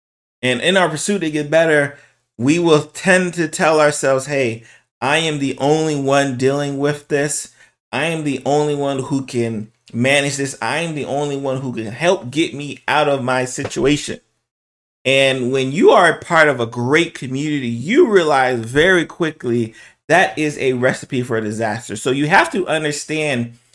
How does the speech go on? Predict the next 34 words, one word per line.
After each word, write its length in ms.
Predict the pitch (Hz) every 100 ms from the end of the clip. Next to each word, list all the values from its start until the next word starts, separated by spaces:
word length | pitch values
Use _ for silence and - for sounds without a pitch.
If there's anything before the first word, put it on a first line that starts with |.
| _ _ -
when 140 | 127
we're 100 | 135
talking 300 | 139 233 262
about 180 | 196 151
the 120 | 143
importance 420 | 131 120 147 143 139
of 100 | 123
the 60 |
community, 680 | 117 123 135 139 120 120 117 - -
we're 120 | 123
talking 360 | 139 220 220 185
about 220 | 151 139
the 160 | 139 123
importance 480 | 120 - 170 143 135
of 180 | 117
being 240 | 123 139 127
successful. 1200 | - 135 120 - - 160 156 - - 92 - _ _ _ _ _ _ _ _ _ _ -
Because 280 | 180 196
you 80 | 247
can't 260 | 277 247 214
be 80 | 202
successful 960 | 175 165 - 180 180 - 165 151 151 - -
in 180 | 156 175
your 200 | 165 156
goals, 420 | 135 147 143 135
in 160 | 151 180
your 140 | 170 -
aspirations, 920 | 156 156 139 156 160 156 147 131 127 - - -
if 260 | 233 247
you 200 | 196 208
do 260 | 147 185 185
not 280 | 165 165 147
have 420 | 160 147 143 -
partners 600 | - 190 202 190 185